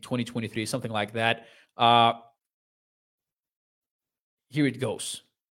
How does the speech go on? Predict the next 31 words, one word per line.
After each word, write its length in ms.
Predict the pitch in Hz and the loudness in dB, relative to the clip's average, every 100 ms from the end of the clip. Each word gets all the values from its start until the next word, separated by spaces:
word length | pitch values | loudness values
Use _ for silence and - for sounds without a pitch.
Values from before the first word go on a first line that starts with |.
| _ _ _ _ _ - | _ _ _ _ _ 0
Here's 320 | 180 151 - | 4 4 2
how 480 | - 131 120 101 - - | 0 2 4 2 -4 -10
they 140 | 131 123 | -2 -2
will 240 | 117 110 | 0 -4
spend. 340 | - - 98 76 - _ _ _ _ _ _ _ _ _ _ _ - | -6 -6 -6 -8 -20 _ _ _ _ _ _ _ _ _ _ _ 2
They're 220 | 165 220 | 4 6
gonna 220 | 233 220 | 4 0
spend 500 | - 214 190 175 120 - | 0 4 4 2 -4 0
on 80 | 151 | 0
a 80 | |
Dak 300 | 135 160 170 | 4 2 4
Prescott 280 | 170 156 151 | 6 6 4
extension, 560 | 143 - 131 123 147 151 | 0 2 2 0 -6 -6
which 220 | - 160 196 | 0 0 -2
is 100 | - | -2
fine. 400 | 139 113 120 - _ - | 0 0 -2 -10 _ -8
I 20 | |
mean, 160 | 139 127 | -6 -4
you, 140 | 147 | -6
you 280 | 139 131 147 | -8 -6 -2
need 140 | 151 | 0
a 120 | 135 | 0
quarterback. 600 | 131 - 127 120 123 123 | -2 -2 0 4 4 4
Dak 240 | 127 139 - | 0 0 2
Prescott 300 | 135 - 131 | 2 2 -2
is 100 | 120 | -4
your 120 | 107 | -4
best 340 | 113 127 - | -2 -2 0
option 320 | 123 123 135 123 | -4 -4 -4 -2
at 240 | 117 - | -2 -4
quarterback. 600 | 127 113 101 101 104 | -4 -4 -2 -4 -4